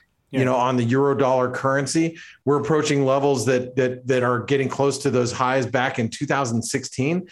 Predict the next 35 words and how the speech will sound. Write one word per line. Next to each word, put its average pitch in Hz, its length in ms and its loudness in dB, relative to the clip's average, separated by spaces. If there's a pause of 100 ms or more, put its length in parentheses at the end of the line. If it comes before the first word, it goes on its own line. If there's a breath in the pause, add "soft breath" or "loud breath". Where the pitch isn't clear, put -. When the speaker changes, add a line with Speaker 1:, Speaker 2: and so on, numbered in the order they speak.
Speaker 1:
Yeah. 131 260 -4
Speaker 2:
And 139 140 2
then 185 160 2
once 233 240 2
you 208 80 0
get 175 160 2
above 160 340 0
that, 170 180 2
you 143 100 0
start 151 260 -2
trading 147 260 0
into 143 160 2
levels 139 300 2
that 135 80 2
we 139 100 2
haven't 135 220 0
seen 147 240 -2
since 139 220 -2
the 156 80 0
early 143 340 2
two 127 180 -2
thousands, 123 560 0
since 120 180 -2
Speaker 1:
Mm. 117 260 -6 (140)
Speaker 2:
that 185 140 2
was 160 200 0
the 147 80 2
time 143 280 0
that 139 200 -2
I 131 80 2
really 147 340 4
started 139 420 0
to 127 300 0
trade 185 380 0
Forex 123 580 0